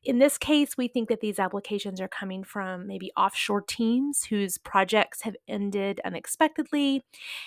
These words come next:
and they're just scrambling to find jobs for these idle workers. So regardless of the situation, these fake applications, you know, where they're coming from,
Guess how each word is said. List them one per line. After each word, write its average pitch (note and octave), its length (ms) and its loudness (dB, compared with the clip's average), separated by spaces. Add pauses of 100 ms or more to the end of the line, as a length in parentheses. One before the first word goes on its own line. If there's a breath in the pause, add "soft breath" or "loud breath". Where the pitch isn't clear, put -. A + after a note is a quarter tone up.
(160 loud breath)
and G#3 280 4
they're G3+ 140 4
just G#3 180 2
scrambling F#3+ 500 2
to F#3+ 60 -6
find F3+ 280 -2
jobs - 500 2
for - 440 -2
these F#3 220 -6
idle - 300 -2
workers. - 640 -8
So G#3+ 320 4 (320 loud breath)
regardless A#3+ 520 8
of D#4+ 100 2
the E4+ 100 4
situation, A3 920 2 (320 loud breath)
these G#3+ 320 0
fake G#3 260 2
applications, G3 1200 -2
you G#3 140 -4
know, F#3 140 0
where F#3+ 200 2
they're G3+ 140 2
coming A3+ 320 0
from, F3+ 440 -2